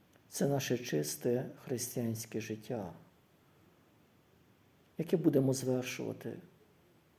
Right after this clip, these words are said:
щодень у сповненні Божих заповідей, у сповненні Божої волі. Тому щиро вітаю всіх вас, дорогі браті і сестри, з цим світлим праздником Різдва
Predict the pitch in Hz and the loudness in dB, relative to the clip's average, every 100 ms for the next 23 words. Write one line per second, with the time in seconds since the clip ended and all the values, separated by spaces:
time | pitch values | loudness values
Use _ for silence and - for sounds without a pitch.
0 | - _ - - 135 120 120 113 110 113 | -20 _ -14 0 2 2 2 0 -2 -8
1 | - - - - - - - 160 - - | -16 -20 -20 -20 -20 -20 -6 -4 -2 0
2 | 175 135 131 131 127 - - 123 120 120 | 2 6 6 6 2 -2 -2 -2 0 -2
3 | 117 110 110 104 113 - - - - 143 | -2 -4 -4 -6 -6 -6 -6 -4 4 6
4 | 143 127 123 127 120 123 120 120 120 120 | 8 6 6 4 2 0 -2 -2 -2 -4
5 | - - - - - - _ _ _ _ | -10 -16 -20 -20 -20 -20 _ _ _ _
6 | - - - - - 175 170 - 180 147 | -20 -20 -20 -20 2 4 4 6 8 10
7 | 143 - 151 147 139 139 - - 170 156 | 6 4 4 4 4 2 0 2 4 2
8 | - - - 139 135 135 - - - 180 | -2 -8 2 4 4 0 -4 -8 -8 0
9 | 123 117 117 117 127 127 - - 151 143 | 2 2 2 2 2 0 -4 -2 0 -2
10 | - - 127 - 156 147 - 170 165 160 | -2 -2 -2 0 0 0 0 0 0 -2
11 | 143 147 147 147 139 151 135 135 - - | 2 2 2 2 2 4 4 2 -10 -18
12 | - - - 131 131 139 143 143 139 | -20 -20 0 4 4 2 2 2 2